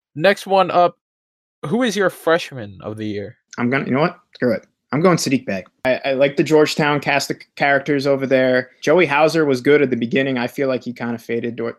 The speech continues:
Speaker 2: down the stretch a bit too, I, as did the rest of Marquette. But I'm going with Saddiq Bey, 'cause why not? Give Villanova an award because we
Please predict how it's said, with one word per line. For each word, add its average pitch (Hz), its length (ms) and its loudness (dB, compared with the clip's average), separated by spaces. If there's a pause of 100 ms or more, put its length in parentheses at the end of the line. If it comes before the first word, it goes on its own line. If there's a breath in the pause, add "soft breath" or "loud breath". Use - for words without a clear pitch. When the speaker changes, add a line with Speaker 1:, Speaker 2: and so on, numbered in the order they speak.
Speaker 2:
down 117 160 -6
the 113 60 -8
stretch 120 280 -6
a 117 40 -10
bit 120 220 -6
too, 131 360 -2
I, 98 200 -8
as 113 380 -10 (100)
did 117 140 -8
the 110 80 -6
rest 127 240 -2
of 123 60 -2
Marquette. 110 420 -6 (640)
But 107 300 -2 (240)
I'm 233 80 2
going 330 180 4
with 277 80 4
Saddiq 214 300 0
Bey, 120 240 0 (840)
'cause 196 160 2
why 175 180 2
not? 107 220 -8 (420)
Give 208 160 0
Villanova 143 460 0
an 110 80 -8
award 110 380 -6
because 104 440 -18
we 117 140 -10